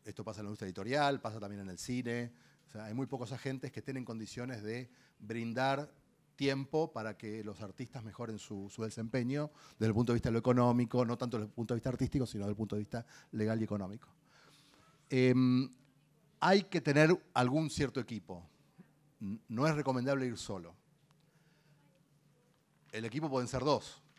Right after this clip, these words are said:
Ya con que haya dos hay un mínimo equipo. ¿Qué habilidades tiene que tener o cuál debería tener preponderancia en, en la negociación de contratos?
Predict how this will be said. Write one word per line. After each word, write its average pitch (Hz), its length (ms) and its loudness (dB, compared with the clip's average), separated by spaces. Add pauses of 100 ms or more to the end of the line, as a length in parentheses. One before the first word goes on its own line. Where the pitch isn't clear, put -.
(360)
Ya 107 120 -12
con 107 140 -12
que 110 80 -10
haya 110 120 -6
dos 123 220 -6
hay 113 100 -6
un 110 100 -6
mínimo 113 280 -4
equipo. 92 380 -6 (920)
¿Qué 151 100 0
habilidades 160 420 2
tiene 151 220 -2
que 135 100 -4
tener 165 400 0
o 127 160 0
cuál 165 180 12
debería 147 240 12
tener 143 240 2
preponderancia 131 1120 10 (360)
en, 110 680 4
en 117 100 2
la 117 80 4
negociación 117 420 6
de 135 80 6
contratos? 127 840 6